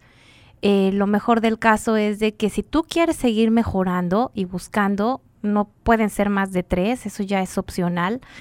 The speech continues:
Hay gente que a las tres ya está perfectamente, hay gente que necesita más terapias.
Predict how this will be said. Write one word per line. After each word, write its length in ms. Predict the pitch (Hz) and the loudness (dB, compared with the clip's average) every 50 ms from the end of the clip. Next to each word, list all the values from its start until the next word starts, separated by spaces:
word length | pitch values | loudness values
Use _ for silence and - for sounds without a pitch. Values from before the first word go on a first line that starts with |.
| - - - - _ - | -20 -20 -20 -20 _ -6
Hay 120 | 185 196 | -4 -4
gente 400 | 185 - 190 190 190 190 202 196 | -4 -2 -4 -4 -4 -4 -6 -6
que 100 | - 190 | -4 -4
a 40 | 180 | -4
las 240 | 180 175 175 - - | -2 -4 -6 -6 -8
tres 260 | - 190 185 185 185 | -4 -2 -2 -2 -2
ya 60 | 190 | -4
está 180 | 180 - - 185 | -6 -6 -8 -6
perfectamente, 840 | - 185 180 - - 175 - - 180 175 170 170 180 190 - 233 240 | -4 -4 -6 -4 -6 -8 -6 -6 -6 -4 -4 -4 -6 -4 -4 -2 -2
hay 140 | 220 196 190 | -2 -2 -4
gente 360 | - 185 180 180 - 185 175 | -4 -6 -8 -4 -6 -6 -6
que 100 | - 180 | -6 -6
necesita 520 | 175 175 180 - 180 175 - 180 - - 175 | -6 -6 -6 -8 -10 -8 -8 -6 -6 -6 -6
más 200 | 175 170 170 - | -6 -6 -8 -8
terapias. 560 | - 175 175 170 175 185 - - 247 254 - | -8 -6 -2 -2 -2 -2 -2 -2 -2 -2 -2